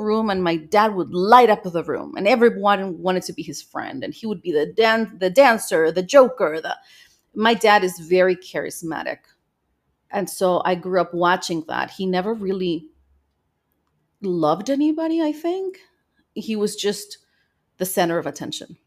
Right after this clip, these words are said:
And so when I grew up, friendships, um, I don't know, they were, they never seemed important.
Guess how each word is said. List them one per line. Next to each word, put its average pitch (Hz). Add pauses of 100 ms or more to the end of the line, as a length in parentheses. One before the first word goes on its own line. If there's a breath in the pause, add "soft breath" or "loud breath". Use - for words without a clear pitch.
(680 loud breath)
And 220
so 233
when 214
I 226
grew 233
up, -
friendships, - (640)
um, 175 (520)
I 214
don't 226
know, 254
they 180
were, 180
they 185
never 190
seemed 180
important. 160